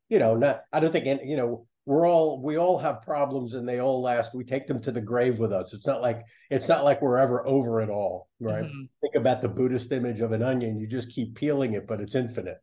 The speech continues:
Speaker 1: right?
Speaker 2: Yes.
Speaker 1: So what you, what you wanna do is have enough emotional regulation, um, enough of, um, you know, 'cause you might be done with your past, but your past may not be done with you.
Speaker 2: Hmm.
Speaker 1: And so if it isn't done with you, then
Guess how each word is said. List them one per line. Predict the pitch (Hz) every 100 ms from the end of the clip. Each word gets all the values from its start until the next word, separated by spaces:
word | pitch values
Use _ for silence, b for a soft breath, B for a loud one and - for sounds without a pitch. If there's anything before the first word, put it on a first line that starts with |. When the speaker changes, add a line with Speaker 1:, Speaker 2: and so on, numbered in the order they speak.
| _ _ -
Speaker 1:
right? | 98 110 113 _ _ -
Speaker 2:
Yes. | 139 -
Speaker 1:
So | 165
what | 156 151
you, | 165 156
what | 170 170
you | 156
wanna | 156 185 190
do | 143 139
is | 131
have | 113 131 123
enough | 135 143
emotional | 139 123 135 - 131
regulation, | 120 120 117 113 117 120 113 123 127 127 _ _ _ -
um, | 120 120 117
enough | 120 117 135 135 - -
of, | - 123 120 113
um, | 117 117 113 113 113 -
you | 156
know, | 123 113 -
'cause | - 143
you | 185
might | 220 190
be | 175
done | 131 151 151
with | 147 139
your | 110
past, | - 120 143 156 -
but | 123 117
your | 123
past | 117 139 143 -
may | 131
not | 127 127 127
be |
done | 113 120 117
with | 95 113
you. | 107 - - _ _ -
Speaker 2:
Hmm. | 175 147
Speaker 1:
And | 123 -
so | 117
if | 131
it | 143
isn't | 151 165 139
done | 113 143 160
with | 135 127
you, | 120 117
then | 120 123 123 117